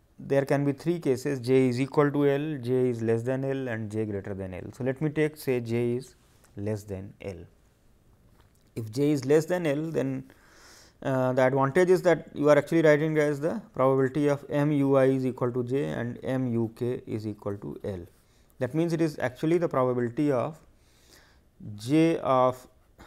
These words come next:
X I is, let me say X S less than or equal to Y I. This is I am talking about U I, that is dif-, based on f of Y I,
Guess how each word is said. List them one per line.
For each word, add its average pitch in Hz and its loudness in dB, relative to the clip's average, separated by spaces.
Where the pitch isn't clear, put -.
X 120 -8
I 113 -4
is, 113 -8
let 120 -6
me 113 -6
say 107 -4
X - -8
S - -4
less 123 -4
than 127 -4
or 123 -2
equal 117 -2
to 208 -6
Y 117 -2
I. 110 -2
This 117 -8
is 127 -4
I 123 -2
am 120 -6
talking 120 -4
about 113 -4
U 139 2
I, 127 4
that 143 -2
is 120 -4
dif-, 117 -10
based 120 -2
on 117 -2
f 110 -4
of 113 -4
Y 101 -4
I, 95 -8